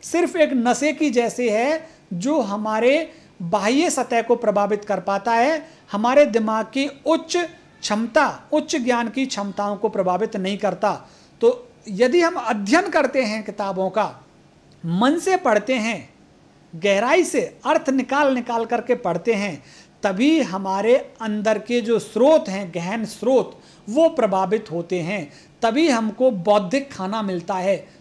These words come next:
तभी हमको इंटेलेक्चुअल फूड तभी मिलता है लेखक के अनुसार। तो हमें किताबों को मनोरंजन के लिए नहीं पढ़ना है, ये सिर्फ एक नशा है। हमें किताबों का अध्ययन करना है,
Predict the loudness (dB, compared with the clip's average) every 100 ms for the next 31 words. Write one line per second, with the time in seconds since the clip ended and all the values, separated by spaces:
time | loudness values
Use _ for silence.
0 | _ -2 2 0 0 -2 -2 0 0 4
1 | 4 2 2 0 2 4 6 6 0 -14
2 | _ -4 2 2 2 0 0 0 2 4
3 | 2 -2 -20 -10 0 2 2 -4 -2 -2
4 | -2 -2 -2 -2 -8 -20 -4 0 0 0
5 | -2 -2 -4 -2 0 0 2 2 2 4
6 | 6 6 6 2 2 0 0 -2 -4 -2
7 | -2 -2 -2 -2 0 -2 -2 -2 -2 -2
8 | -4 -2 -2 0 0 -2 -8 -20 -20 -6
9 | 0 0 0 -2 0 2 2 2 0 0
10 | -2 2 2 2 2 -2 -2 -4 -4 -4